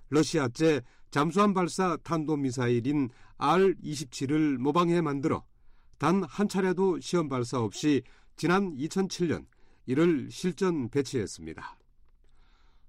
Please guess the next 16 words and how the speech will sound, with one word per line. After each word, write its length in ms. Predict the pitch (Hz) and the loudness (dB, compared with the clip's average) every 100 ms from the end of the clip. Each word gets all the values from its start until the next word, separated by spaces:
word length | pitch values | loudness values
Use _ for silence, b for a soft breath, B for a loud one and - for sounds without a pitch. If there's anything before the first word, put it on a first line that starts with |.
| - | -4
북한이 500 | 156 175 196 226 156 | -2 2 4 4 4
미사일 460 | 113 139 180 208 | 0 2 4 4
패를 460 | 185 185 208 214 135 | 2 2 2 4 2
또다시 440 | 160 160 180 190 - | -2 -2 -2 -2 -4
꺼내든 420 | 156 160 165 151 | -2 0 0 0
것은 320 | 151 156 120 - _ - - _ | 0 -2 -4 -10 _ -20 -20 _
국제사회의 880 | - 147 170 135 131 123 131 156 135 b b b | -8 -2 0 0 2 2 4 4 2 b b b
강력한 640 | 131 156 175 196 208 165 120 | 0 2 2 2 2 2 0
대북 380 | 143 156 180 | 2 2 0
제재가 500 | - 180 175 175 185 | 0 0 2 0 0
시행되고 640 | 151 - 175 160 151 143 139 | -2 0 0 2 0 2 0
있는 200 | 131 131 | 0 0
데 120 | 135 | 0
대한 460 | 120 117 131 139 117 b b | 0 0 2 0 -2 b b
반발과 560 | 117 139 156 165 170 156 | -2 0 2 2 2 0
함께 340 | 180 143 87 | -2 -4 -6